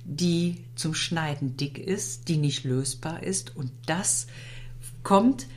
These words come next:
von der anderen Seite, von diesem anderen Menschen, weil hier der Hass solch eine heftige Schwingung hat und durch das Außen auf einen,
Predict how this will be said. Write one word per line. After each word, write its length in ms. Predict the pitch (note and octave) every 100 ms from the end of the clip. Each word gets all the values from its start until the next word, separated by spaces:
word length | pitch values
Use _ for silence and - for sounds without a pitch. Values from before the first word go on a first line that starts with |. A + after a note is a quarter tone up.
| -
von 360 | - F#3 F#3+
der 160 | E3+ D3 -
anderen 540 | F#3+ B3 C4+ G#3 F#3
Seite, 480 | D3+ C3 C3+ C#3 F#3+
von 260 | - E3+
diesem 320 | D#3+ D#3 D3+ -
anderen 640 | E3 G3 A#3 A#3 F#3 F3 F3+ -
Menschen, 720 | D3 D3 D3 D3 - G#3+ A#3+ - - - - - - - - - -
weil 460 | F3+ F3 F#3 A3
hier 800 | A#3+ A#3+ - G3 F#3 G3 A3 A3+ - -
der 400 | D3+ D3 D#3 -
Hass 540 | B3 F#3+ - - - - - - - -
solch 560 | D3 D3+ G#3 D4 - -
eine 200 | E3 D#3+
heftige 500 | D#3 E3+ - D#3 D3+
Schwingung 580 | - C#3+ D3 D3 D3 C#3+
hat 320 | A3 - - - - - - - -
und 380 | F#3 F3+ F#3 - - - -
durch 280 | G3+ B3+ C4
das 320 | B3 A3+ -
Außen 560 | - E3 G#3+ - A#3+ -
auf 400 | F3 F3 - -
einen, 460 | D#3+ D#3+ E3 F3